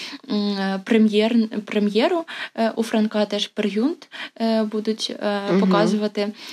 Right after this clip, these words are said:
Speaker 1: Я хотіла купити квитки. Пам'ятаєш, як тоді ми хотіли,
Speaker 2: Мгм.
Speaker 1: е, купили квитки вже на "Украдене щастя", і тут на тобі локдаун. І, с-, ну, я не знаю, як це відбувається. Я, напевно,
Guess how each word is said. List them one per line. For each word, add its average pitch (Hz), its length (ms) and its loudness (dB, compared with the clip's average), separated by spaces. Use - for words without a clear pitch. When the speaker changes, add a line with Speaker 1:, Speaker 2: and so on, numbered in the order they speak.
Speaker 1:
Я 220 120 2
хотіла 220 320 0
купити 214 300 -2
квитки. 240 520 0
Пам'ятаєш, 240 340 4
як 262 100 4
тоді 262 280 6
ми 277 140 8
хотіли, 247 340 8
Speaker 2:
Мгм. 247 120 4
Speaker 1:
е, 233 460 4
купили 254 380 6
квитки 240 340 4
вже 226 180 4
на 220 140 4
"Украдене 226 420 4
щастя", 262 520 0
і 269 120 4
тут 370 400 2
на 262 200 6
тобі 247 340 4
локдаун. 240 840 6
І, 254 240 6
с-, 233 160 -6
ну, 269 120 8
я 262 160 6
не 294 120 6
знаю, 214 300 6
як 214 120 2
це 233 120 0
відбувається. 233 560 2
Я, 233 60 6
напевно, 233 420 4